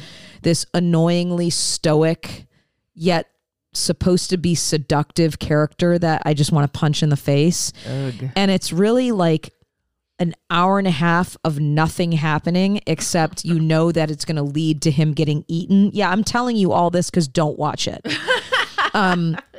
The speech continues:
Speaker 2: Yeah.
Speaker 1: it is so, I love Justin Long. If this was the first movie I'd seen with him in it, I
Speaker 2: You'd be
Speaker 1: would
Speaker 2: like,
Speaker 1: never
Speaker 2: "Oh."
Speaker 1: watch him again.
Speaker 2: Oh, no.
Speaker 1: He was, I, I'm sure part of it was the writing and the directing.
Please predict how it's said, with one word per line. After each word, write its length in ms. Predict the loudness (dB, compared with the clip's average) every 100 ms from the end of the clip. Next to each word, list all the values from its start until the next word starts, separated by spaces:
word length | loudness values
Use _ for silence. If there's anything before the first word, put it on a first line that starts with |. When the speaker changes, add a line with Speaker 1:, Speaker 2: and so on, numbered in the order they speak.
| -20 -18
Speaker 2:
Yeah. 240 | -16 -2
Speaker 1:
it 100 | 2
is 140 | 2 2
so, 540 | -2 -2 0 2 0 0
I 120 | -2
love 300 | 0 0 0
Justin 420 | -2 -2 0 0
Long. 380 | 2 2 2 0 -2
If 160 | -2
this 200 | 0 0
was 200 | 2 0
the 180 | 0 -2
first 480 | -4 -2 0 2 2
movie 340 | 2 4 2
I'd 180 | 2 0
seen 260 | 0 2 2
with 160 | 2
him 180 | 0 2
in 100 | 2
it, 200 | 0 0
I 80 | -2
Speaker 2:
You'd 80 | -2
be 40 | 0
Speaker 1:
would 60 |
Speaker 2:
like, 60 | 0
Speaker 1:
never 220 | 2 2
Speaker 2:
"Oh." 40 | 2
Speaker 1:
watch 300 | 2 0 0
him 100 | 0
again. 460 | 0 -2 -2 -6 -8
Speaker 2:
Oh, 220 | -8 -6
no. 320 | -4 0 0
Speaker 1:
He 220 | 2 2
was, 340 | 2 0 -2 -10 _ _ _ _
I, 80 | -6 -2
I'm 100 | -2
sure 240 | 0 -2
part 220 | 0 0
of 60 | 0
it 60 | 0
was 120 | 0
the 80 | 2
writing 280 | 2 2
and 120 | 2 2
the 40 |
directing. 640 | 2 0 0 0 2 0